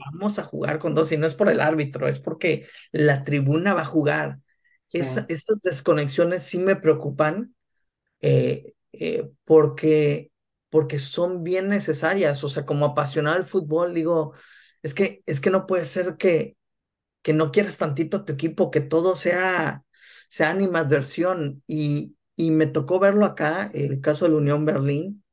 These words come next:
Speaker 2: Ujú.
Speaker 1: Acaban de despedir a un técnico que es leyenda, ya con esto se convirtió en leyenda,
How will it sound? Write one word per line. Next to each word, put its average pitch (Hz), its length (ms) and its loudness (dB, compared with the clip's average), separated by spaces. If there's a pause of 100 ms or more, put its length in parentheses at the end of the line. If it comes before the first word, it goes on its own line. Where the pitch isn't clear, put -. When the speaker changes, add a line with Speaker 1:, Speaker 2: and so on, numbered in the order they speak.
(220)
Speaker 2:
Ujú. - 40 -6
Speaker 1:
Acaban 160 300 2
de 202 80 6
despedir - 340 -4
a 165 40 2
un 160 120 -2
técnico 156 400 0
que 127 360 -2
es 135 240 -4
leyenda, 139 800 2 (260)
ya 151 240 0
con 156 140 4
esto 156 180 -2
se - 100 -14
convirtió 131 360 -2
en 143 140 2
leyenda, 135 580 -2